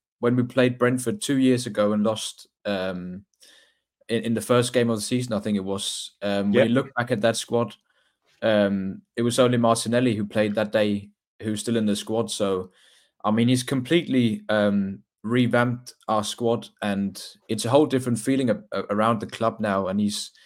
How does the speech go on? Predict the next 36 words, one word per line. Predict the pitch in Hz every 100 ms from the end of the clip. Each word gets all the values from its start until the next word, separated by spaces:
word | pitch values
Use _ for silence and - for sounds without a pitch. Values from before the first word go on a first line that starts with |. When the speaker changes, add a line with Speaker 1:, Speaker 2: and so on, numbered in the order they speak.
| - _ _ _
Speaker 1:
he's | 120 123
taken | 156 156
us | 123 117
back | 131 131
to | -
where, | 113 117 110 104 - -
where | 117
we're | 117
supposed | 110 104 131 127
to | 110
be, | 107 104
and, | 98 95 92 -
and | 104
we're | 104 113
competing. | 131 127 143 147 - 107
And, | 92 95 92 _ _ _ _ _ _
um, | 101 104 104 101 98 98
he | - 113
ob-, | 120 117 123
obviously | 123 120 117
won, | 110 117 117 104
won | 110 120
the | 113
F | 117 117
A | 107
Cup | 127 123
as | 113
well, | 110 104 104 - -
um, | 101 95 95 95 - _ _ _ _ -
quite | 117 104
quickly | - 131 117
after | 101 101 107
he |
took | 104 117 110
over. | 120 113
So | 104 101 98